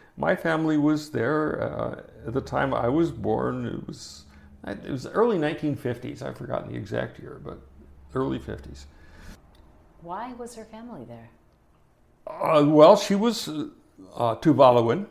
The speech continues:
Speaker 1: and in that time, the Tuvalu was the Ellis Islands, and Ellis Islanders are a dif-, different ethnic group than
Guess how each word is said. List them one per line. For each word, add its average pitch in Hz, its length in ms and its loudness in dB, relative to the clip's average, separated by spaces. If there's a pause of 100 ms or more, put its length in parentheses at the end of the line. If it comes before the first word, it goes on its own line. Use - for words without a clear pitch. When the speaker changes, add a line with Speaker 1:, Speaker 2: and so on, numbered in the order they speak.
(360)
Speaker 1:
and 120 500 0 (760)
in 120 140 0
that 143 240 8
time, 117 300 0
the 117 120 -2
Tuvalu 127 580 4
was 113 240 0
the 131 160 -6
Ellis 123 320 4
Islands, 113 480 0
and 120 160 -4 (240)
Ellis 220 360 6
Islanders 123 720 -2 (300)
are 123 220 4
a 120 100 2
dif-, 160 220 2 (260)
different 165 460 2
ethnic 131 380 -2
group - 360 -12 (140)
than 107 600 -6